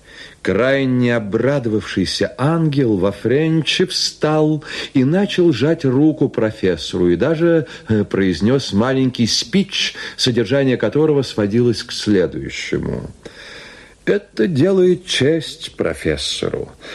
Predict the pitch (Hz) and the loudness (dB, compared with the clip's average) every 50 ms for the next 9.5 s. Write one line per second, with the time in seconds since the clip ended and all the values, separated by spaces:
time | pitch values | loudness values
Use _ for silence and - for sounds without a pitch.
0 | - - - - 196 196 240 240 233 226 220 202 208 208 196 185 190 170 156 185 | -16 -6 -2 -2 0 0 0 0 2 2 2 4 4 2 2 2 0 0 0 -2
1 | 185 - - - - - - - 185 180 185 - - 185 180 165 135 107 87 78 | -2 -2 -4 -6 -6 -6 -2 -2 -2 -2 -2 -4 0 2 4 4 4 4 2 2
2 | 73 67 69 71 71 - - - - 98 101 107 147 190 202 202 175 - - - | 0 0 -2 -6 -8 -12 -16 -10 -2 -2 0 4 4 4 4 4 2 0 0 2
3 | 185 185 170 175 185 180 175 175 185 196 208 202 - - - - - 214 202 202 | 4 4 4 4 2 2 4 4 4 2 2 0 -4 -14 -10 -4 2 4 4 4
4 | 196 190 190 180 - 185 170 - 175 165 175 165 160 165 170 170 170 156 147 160 | 4 4 2 2 2 0 -2 2 2 4 4 4 4 4 4 4 4 4 2 2
5 | 160 160 - 151 147 151 151 160 170 165 156 165 170 170 151 - - - - - | 0 2 2 4 4 4 4 4 4 4 4 4 2 2 0 -2 -6 -6 0 0
6 | 170 160 - - - 165 170 170 170 160 - 156 151 147 143 139 135 135 127 110 | 0 0 0 -2 0 2 4 4 4 2 2 2 2 4 4 4 4 2 2 0
7 | 95 92 101 90 80 73 69 69 69 - - - - - - - - - - - | 0 2 2 2 2 2 0 -4 -8 -12 -14 -16 -20 -20 -20 -18 -18 -16 -10 -4
8 | - 247 247 247 240 226 214 208 175 202 208 185 185 180 - - 185 185 208 202 | 0 0 2 2 4 4 2 2 4 2 4 4 2 0 2 0 0 0 2 2
9 | 180 131 107 90 76 - - 80 - | 2 2 2 0 0 -2 -4 -4 -4